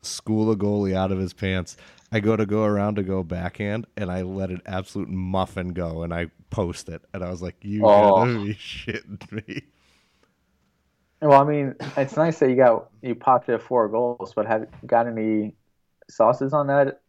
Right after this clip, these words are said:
Speaker 2: score sheet, or are you still a selfish player?
Speaker 1: No, no, no. There was a couple apples there. I just wasn't counting 'em. It was just one of those. I was just so happy to be back. I only counted the goals. So, but, but there's definitely a couple of apples. Uh,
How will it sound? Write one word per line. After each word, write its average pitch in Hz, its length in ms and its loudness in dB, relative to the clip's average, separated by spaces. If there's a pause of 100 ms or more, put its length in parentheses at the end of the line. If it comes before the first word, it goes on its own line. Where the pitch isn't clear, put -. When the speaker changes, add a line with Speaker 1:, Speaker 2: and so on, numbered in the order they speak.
Speaker 2:
score 156 300 2
sheet, 156 240 0
or 139 60 4
are 117 60 4
you 107 120 0
still 113 200 -2
a 110 40 0
selfish 110 360 -2
player? 110 340 -2 (480)
Speaker 1:
No, 143 220 -2
no, 247 140 -10
no. 226 180 -12
There 151 140 -4
was 170 120 -10
a - 40 -12
couple 196 340 -12
apples 92 340 -14
there. 104 240 -12
I 123 80 -12
just 127 220 -12
wasn't 120 260 0
counting 113 340 -8
'em. 95 240 -10
It - 80 0
was 104 80 -12
just 104 180 -12
one 110 180 -10
of 101 100 -10
those. 104 220 -12
I 101 100 -6
was 101 100 -8
just 101 160 -12
so 104 140 -12
happy 104 300 -10
to 101 80 -12
be 95 140 -12
back. 92 360 -12
I 98 40 -12
only 95 220 -12
counted 92 280 -12
the 87 80 -16
goals. 85 360 -18
So, - 260 -20 (720)
but, - 180 -18
but 107 140 -8
there's 120 200 -6
definitely 123 380 0
a 107 40 -4
couple 107 340 -8
of 92 80 -10
apples. 90 440 -12
Uh, 90 160 -12